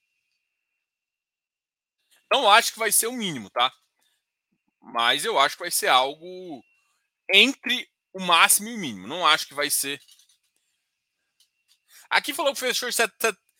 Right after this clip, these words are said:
setenta e sete e cinquenta, mas não fechou em setenta, setenta e sete e cinquenta, não, setenta e seis. Vou colocar setenta e sete e cinquenta, tá? Só porque, porque depois no aftermarket o preço caiu.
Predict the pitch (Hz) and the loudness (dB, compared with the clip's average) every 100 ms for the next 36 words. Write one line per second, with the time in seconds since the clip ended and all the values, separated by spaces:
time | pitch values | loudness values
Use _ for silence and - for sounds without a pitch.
0 | - - - 185 277 285 - 247 - 220 | -20 -6 -2 -2 0 0 2 2 0 -4
1 | 240 269 277 254 240 220 220 214 - 202 | -6 -6 -6 -6 -8 -8 -8 -6 -4 -6
2 | 196 190 185 180 180 170 - 175 170 127 | -6 -8 -8 -10 -10 -10 -10 -12 -8 -8
3 | 101 117 170 180 165 - 123 110 - _ | -8 -12 -10 -4 -2 -2 -4 -8 -16 _
4 | _ _ _ _ _ - 285 214 165 147 | _ _ _ _ _ -4 2 2 2 -2
5 | 139 117 - 92 _ _ _ - - 151 | -2 -2 -4 -14 _ _ _ -20 -18 -16
6 | - 139 110 - - - 175 185 202 196 | -8 -6 -6 -10 -20 -6 0 0 0 0
7 | 196 190 208 170 170 185 - - 185 - | 2 2 2 4 4 4 0 -6 -6 -4
8 | 202 135 92 | -2 -2 -2